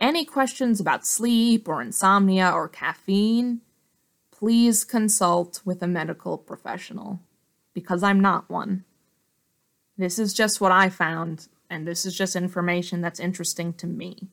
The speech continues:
So, let's start with the basics.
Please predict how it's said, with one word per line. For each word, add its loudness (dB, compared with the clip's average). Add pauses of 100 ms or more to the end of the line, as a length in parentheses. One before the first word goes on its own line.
(3500)
So, 6 (100)
let's 4
start 6
with 2
the 0
basics. -4